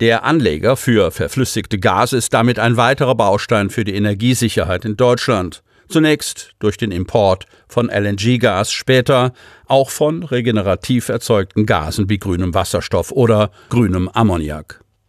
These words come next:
Die Bauarbeiten für das L-N-G-Terminal in Stade liegen im Zeitplan, sodass das F S R U, Floating Storage and Regasification Unit,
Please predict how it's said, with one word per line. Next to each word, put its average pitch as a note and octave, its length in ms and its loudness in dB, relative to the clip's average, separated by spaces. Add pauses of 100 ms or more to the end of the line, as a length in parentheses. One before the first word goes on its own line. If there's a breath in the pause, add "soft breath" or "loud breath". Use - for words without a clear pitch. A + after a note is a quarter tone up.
(560 loud breath)
Die A#2 160 4
Bauarbeiten G#2+ 720 0
für A#2+ 120 -2
das G#2 160 -2
L-N-G-Terminal C3 960 0
in A#2 120 -2
Stade C3+ 380 0
liegen B2 240 0
im A#2+ 100 2
Zeitplan, D#2+ 760 -6
sodass F2 360 -8
das F2+ 180 -8
F A2 220 -4
S A2+ 140 -2
R A#2+ 180 0
U, C#3+ 240 4
Floating C#3 500 0
Storage C#3 640 0
and A#2 240 -2
Regasification B2 1040 0
Unit, D3 480 2